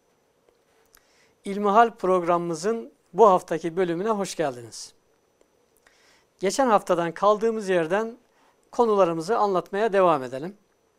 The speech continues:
Hatırlayacaksınız, en son, e, bir Müslüman mükellefin dini hayatını yaşarken, ibadetlerini yerine getirirken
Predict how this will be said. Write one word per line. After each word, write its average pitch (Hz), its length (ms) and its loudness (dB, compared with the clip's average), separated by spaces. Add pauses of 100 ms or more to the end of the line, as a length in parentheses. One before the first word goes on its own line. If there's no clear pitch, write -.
(1080)
Hatırlayacaksınız, 240 1120 0 (160)
en 247 180 4
son, 226 400 -6 (1200)
e, 185 280 0
bir 233 280 -6
Müslüman 202 560 -4
mükellefin 180 1000 -2 (1300)
dini 220 340 0
hayatını 190 800 0
yaşarken, 170 680 2 (760)
ibadetlerini 202 1120 2
yerine 180 420 0
getirirken 170 720 -2